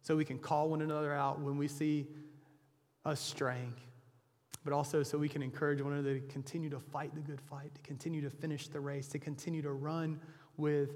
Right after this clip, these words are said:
endurance. Yes, we see character flaws, but we also see a man walking in dependence upon God.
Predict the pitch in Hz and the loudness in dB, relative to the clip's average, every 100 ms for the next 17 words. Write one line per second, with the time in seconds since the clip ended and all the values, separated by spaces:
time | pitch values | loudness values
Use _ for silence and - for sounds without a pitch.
0 | - - 131 131 139 131 123 - - - | -8 -10 -4 -2 0 -2 -4 -10 -10 -12
1 | - - _ _ _ _ _ _ - 151 | -18 -20 _ _ _ _ _ _ 0 2
2 | 151 156 - 151 - 143 - 139 - 143 | 2 0 0 0 2 0 0 -8 -6 -6
3 | 147 - - - - _ _ _ _ _ | -6 -8 -12 -18 -20 _ _ _ _ _
4 | _ - - 151 147 147 143 147 - - | _ -16 -4 0 4 4 2 0 -2 0
5 | 151 139 135 - - - - - - _ | 0 0 -2 -8 -16 -18 -20 -20 -20 _
6 | _ _ _ _ - 147 156 165 156 151 | _ _ _ _ -4 0 4 4 4 6
7 | 156 156 156 143 139 147 151 139 143 - | 6 4 2 2 0 0 -2 -2 -4 -4
8 | 139 135 139 135 135 | -4 -2 -4 -6 -10